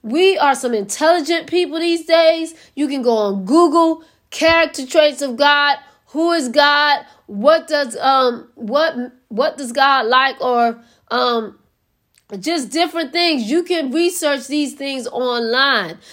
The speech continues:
But we know the big one is God is love. And it specifically say that in the Bible. So anyway, you wanna find God,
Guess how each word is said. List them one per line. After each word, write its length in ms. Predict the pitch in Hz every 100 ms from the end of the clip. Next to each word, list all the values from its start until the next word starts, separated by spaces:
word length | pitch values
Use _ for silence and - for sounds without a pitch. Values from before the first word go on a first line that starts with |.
| -
But 140 | 233
we 180 | 240 311
know 420 | 302 320 294 277 254
the 140 | 214
big 480 | 180 175 349 415 262
one 500 | 254 262 233 220 220 -
is 240 | 269 220
God 540 | 175 240 254 254 240 -
is 300 | 208 170 185
love. 760 | 185 240 294 269 214 - - _ _ - -
And 100 | 247
it 120 | 247
specifically 680 | 247 202 - 359 285 262 262
say 280 | 247 277 247
that 180 | 226
in 140 | 220 208
the 100 | 190
Bible. 480 | 185 226 196 175 180
So 280 | - 233
anyway, 540 | 247 311 262 233 220 220 _ _ -
you 160 | 330
wanna 340 | 370 330 254 -
find 580 | 285 277 277 269 240 185
God, 460 | 233 233 208 -